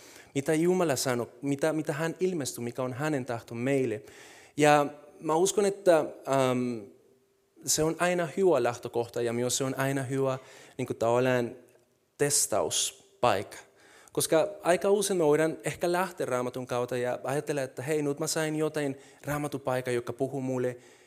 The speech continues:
ja mä saan siitä joku iris, joka mä lähden toteutumaan. Mut siinä matkalla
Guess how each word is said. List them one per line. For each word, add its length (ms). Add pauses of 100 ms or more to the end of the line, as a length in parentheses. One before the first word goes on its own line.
(160)
ja 80
mä 140
saan 280
siitä 240
joku 300
iris, 360
joka 180
mä 120
lähden 220
toteutumaan. 720 (500)
Mut 100
siinä 180
matkalla 540